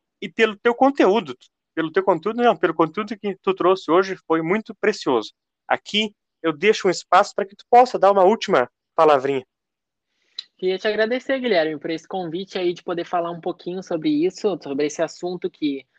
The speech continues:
Speaker 2: ultimamente me instigou bastante. Eu pude estudar melhor, entender melhor e ver o quão importante é e quanto influencia não só a comunidade jurídica, mas também o nosso dia a dia, a nossa vida.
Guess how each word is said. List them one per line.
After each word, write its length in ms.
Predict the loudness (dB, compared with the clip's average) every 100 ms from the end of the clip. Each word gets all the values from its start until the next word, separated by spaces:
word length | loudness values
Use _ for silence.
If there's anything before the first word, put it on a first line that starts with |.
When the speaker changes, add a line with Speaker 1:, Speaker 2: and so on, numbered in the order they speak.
| _ _
Speaker 2:
ultimamente 760 | -8 -4 -2 -2 -2 -6 -8 -8
me 80 |
instigou 640 | -8 -10 -6 -2 0 0 -2
bastante. 720 | -4 -4 -4 -4 -2 -4 -4
Eu 80 | -4
pude 340 | -2 -2 -2
estudar 500 | -4 -6 -4 0 0
melhor, 460 | 0 0 2 2 0
entender 520 | -6 -12 -10 -8 -8
melhor 520 | -6 -6 -4 -4 -8 -12 _ _
e 100 | -16
ver 200 | -8 -6
o 80 | -6
quão 260 | -6 -6 -6
importante 600 | -6 -10 -8 -10 -10 -8
é 160 | -6 -6
e 80 |
quanto 400 | -8 -8 -8 -8
influencia 680 | -12 -6 -4 -4 -6 -6 -4
não 300 | -4 -8 -12
só 340 | -4 -2 -2 -4 _ _ _ _
a 80 | -8
comunidade 580 | -6 -10 -2 0 -2 -6
jurídica, 500 | -8 -8 -10 -12 -8
mas 180 | -8 -8
também 380 | -8 -6 -6 -6
o 40 |
nosso 300 | -8 -8 -8
dia 180 | -6 -6
a 40 |
dia, 260 | -6 -6 -6
a 40 |
nossa 280 | -6 -10 -12
vida. 400 | -6 -6 -4